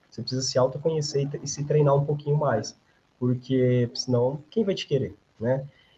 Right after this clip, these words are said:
E, e, Richelle, você tocou em alguns pontos aí que a gente gosta muito de falar aqui, que, que são a questão das, das people skills, que nós entendemos que são as,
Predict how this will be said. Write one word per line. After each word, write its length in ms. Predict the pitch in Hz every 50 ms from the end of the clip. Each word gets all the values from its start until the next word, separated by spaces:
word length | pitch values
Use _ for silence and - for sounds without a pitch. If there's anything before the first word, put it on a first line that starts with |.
| _ -
E, 200 | 151 170 170 170
e, 40 | 170
Richelle, 360 | 180 196 - - 196 170 165
você 180 | 170 165 - 208
tocou 260 | 208 208 208 214 196
em 40 | 190
alguns 260 | 175 175 175 170 -
pontos 420 | - - 151 151 151 151 - 131 135
aí 160 | 131 139 143
que 60 | 139 143
a 40 |
gente 180 | 135 151 147 -
gosta 300 | - 139 143 143 147 175
muito 440 | 170 156 147 143 147 151 151 151 147
de 100 | 139 -
falar 260 | - 131 123 127 127
aqui, 240 | 127 127 - - 101 - - _ _ _ _ _ _ _
que, 160 | _ - 131 120
que 160 | - - 127
são 180 | - - 139
a 40 | 139
questão 320 | 147 147 143 - 135 135 135
das, 260 | 139 135 135 - - -
das 200 | 139 127 - -
people 320 | - - 170 165 165 160 151
skills, 380 | 147 - - - 117 104 -
que 120 | - - 143
nós 240 | 151 175 196 208 208
entendemos 720 | 214 202 170 151 135 131 143 165 180 165 135 120 - - - _ _ _ _ _
que 160 | _ - 151 147
são 280 | 147 - 165 160 175
as, 200 | 175 165 151 160